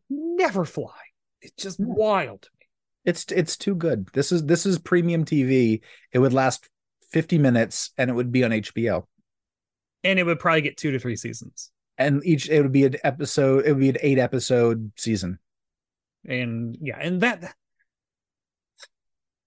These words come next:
Speaker 1: we broke
Speaker 2: Yeah.
Speaker 1: television.
Speaker 2: Instead,
Speaker 1: Instead,
Speaker 2: we have, we
Speaker 1: mash
Speaker 2: have
Speaker 1: has
Speaker 2: over
Speaker 1: two hundred and fifty-six episodes.
Speaker 2: Exactly. Um,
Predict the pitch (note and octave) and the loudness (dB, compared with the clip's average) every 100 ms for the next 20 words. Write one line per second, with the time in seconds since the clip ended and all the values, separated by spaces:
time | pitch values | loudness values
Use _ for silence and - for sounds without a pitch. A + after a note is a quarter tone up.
0 | _ B2+ A2+ A#2+ A2+ G2 A2 G#2 G#2 - | _ -14 -6 0 0 0 -2 -8 -10 -2
1 | D3+ B2+ F3+ E3+ D3+ D3+ D#3 D3+ D#3+ E3+ | -2 2 4 4 6 2 4 0 2 4
2 | D#3 D#3 C#3+ D3 C#3+ - G3 D3+ F#3+ D3+ | 4 2 0 0 -2 0 2 2 2 0
3 | C3+ - D#3 D3 B2+ C3 A2+ A2+ - G#2+ | -2 -2 -4 -4 -6 -6 -4 -6 -8 -12
4 | - - D3 B2+ G#2+ C3 B2 - G2 E2 | -14 -4 -2 0 2 2 2 -2 -8 -8
5 | E2 _ _ _ _ _ - D#3+ E3 D#3+ | -12 _ _ _ _ _ 0 4 4 2
6 | D#3 | -2